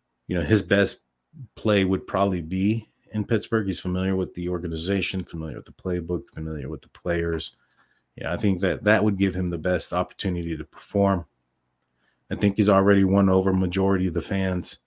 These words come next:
uh, which is something I didn't think was gonna happen <laughs> ever.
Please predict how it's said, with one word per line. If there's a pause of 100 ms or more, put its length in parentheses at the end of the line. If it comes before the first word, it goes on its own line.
(720)
uh,
which
is
something
I
didn't
think
was
gonna
happen (380)
<laughs>
ever.